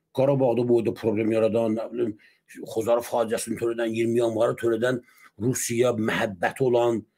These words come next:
Türkiyə niyə mən belə deməməliyəm?" Baxın, ha, fikir verin. Həmin Rusiya ilə ağız-ağıza fikir eləməliyik. Həmin Rusiya qulluq edir Azərbaycan hakimiyyəti.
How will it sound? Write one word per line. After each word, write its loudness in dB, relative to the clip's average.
Türkiyə 0
niyə 2
mən 4
belə 4
deməməliyəm?" 2
Baxın, 2
ha, 2
fikir -2
verin. 2
Həmin 2
Rusiya 2
ilə 4
ağız-ağıza 4
fikir 2
eləməliyik. -6
Həmin 4
Rusiya 4
qulluq 6
edir 6
Azərbaycan 4
hakimiyyəti. -4